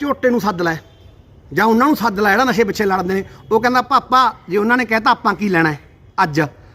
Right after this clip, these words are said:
ਪਰ ਕਹਿੰਦਾ, "ਉਹ ਕਹਿੰਦੇ ਨਹੀਂ, ਆਪਾਂ ਕਹਿੰਦੇ ਵੀ ਨਹੀਂ ਆਪਾਂ ਕੀ ਲੈਣਾ, ਆਪਾਂ ਲੈਣਾ ਹੈ।" ਸੋ ਭਾਈ ਸਾਥ ਦਿਓ, ਨਸ਼ੇ ਵਿਰੁੱਧ ਤੁਸੀਂ ਅੱਗੇ ਹੋ ਕੇ ਲੜ ਪਓ, ਅਸੀਂ ਤੁਹਾਡੇ ਪਿੱਛੇ ਲੱਗਾਂਗੇ।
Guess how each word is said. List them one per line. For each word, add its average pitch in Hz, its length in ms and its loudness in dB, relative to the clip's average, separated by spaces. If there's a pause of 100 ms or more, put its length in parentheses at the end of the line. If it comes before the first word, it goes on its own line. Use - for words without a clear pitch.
ਪਰ 180 140 2
ਕਹਿੰਦਾ, 190 220 0
"ਉਹ 220 40 2
ਕਹਿੰਦੇ 190 260 0
ਨਹੀਂ, 240 100 4
ਆਪਾਂ 240 200 0
ਕਹਿੰਦੇ 311 280 2
ਵੀ 349 60 2
ਨਹੀਂ 311 100 4
ਆਪਾਂ 254 220 -2
ਕੀ 214 100 -8
ਲੈਣਾ, 240 120 0
ਆਪਾਂ 262 280 0
ਲੈਣਾ 226 260 2
ਹੈ।" 185 80 -6 (280)
ਸੋ 254 160 4
ਭਾਈ 247 280 0
ਸਾਥ 180 360 0
ਦਿਓ, 262 260 2 (240)
ਨਸ਼ੇ 202 220 0
ਵਿਰੁੱਧ 262 240 0
ਤੁਸੀਂ 339 380 4
ਅੱਗੇ 359 220 -2
ਹੋ 330 120 4
ਕੇ 349 160 -4
ਲੜ 285 160 0
ਪਓ, 254 460 -4 (580)
ਅਸੀਂ 285 160 4
ਤੁਹਾਡੇ 311 200 4
ਪਿੱਛੇ 320 340 0
ਲੱਗਾਂਗੇ। 190 400 -2